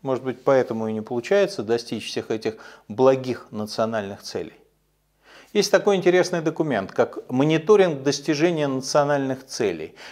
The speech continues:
Эта бумага подготовлена не оппозиционерами там какими-то и не иностранными агентами, не дай бог, а Государственной счетной палатой. Вот есть национальная цель —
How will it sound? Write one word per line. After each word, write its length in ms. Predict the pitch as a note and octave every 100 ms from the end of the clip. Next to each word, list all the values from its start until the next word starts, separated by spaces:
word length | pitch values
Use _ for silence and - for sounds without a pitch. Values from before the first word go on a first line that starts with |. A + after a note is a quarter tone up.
| -
Эта 160 | D#3+ E3+
бумага 360 | F#3 G#3+ F3
подготовлена 720 | D3 C3+ C#3+ E3+ E3+ F3 D#3+
не 240 | D3+ D#3+ D#3+
оппозиционерами 840 | D3 D3 D3 - C#3+ G#3+ G#3+ E3+
там 220 | D3 C3+ B2+
какими-то 580 | C3+ C3+ A#2+ G#2 -
и 480 | A2 A2 A2+ A2 A2
не 400 | A2+ A#2 A#2 G#2 - A2+
иностранными 680 | G#2+ G#2 - A#2 G#2+ G2+
агентами, 520 | G2 F#2+ F#3 F#3 F3 D3
не 120 | A#2
дай 160 | A2 G2+
бог, 280 | G2+ - - - - -
а 80 |
Государственной 580 | B2+ D3+ F3+ G#3 G#3 F#3
счетной 360 | E3+ F3+ E3+ D3+
палатой. 500 | D#3 C3 F2 - - _ _ _ _ _ -
Вот 220 | D#3 - C#3
есть 360 | C#3 G#3+ -
национальная 680 | D#3 D3 D3+ C#3+ C#3+ C3+ C3
цель — 280 | - G2